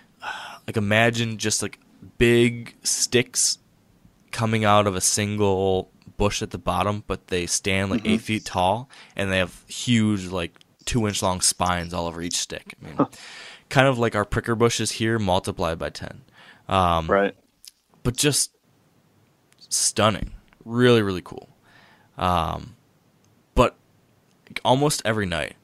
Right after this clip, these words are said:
Speaker 1: I'd be sitting on a hill looking at these just drop-dead gorgeous hills and sunsets and vistas. And I kept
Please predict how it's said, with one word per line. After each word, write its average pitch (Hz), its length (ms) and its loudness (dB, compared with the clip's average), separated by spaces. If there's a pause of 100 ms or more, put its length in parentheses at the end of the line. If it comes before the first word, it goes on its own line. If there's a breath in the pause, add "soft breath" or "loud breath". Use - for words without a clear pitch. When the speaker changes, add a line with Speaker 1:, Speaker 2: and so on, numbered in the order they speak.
(240)
Speaker 1:
I'd 98 160 -2
be 95 60 -6
sitting 98 300 0
on 101 140 2
a 92 40 -2
hill 92 560 -2
looking 107 380 -2
at 85 120 -4
these 92 220 -6
just - 340 -4
drop-dead 92 560 0
gorgeous 87 380 -6
hills 90 360 -2
and 85 100 -8
sunsets 87 680 -4
and 76 260 -12 (440)
vistas. 92 540 -4 (920)
And 113 120 2
I 104 100 2
kept - 360 -4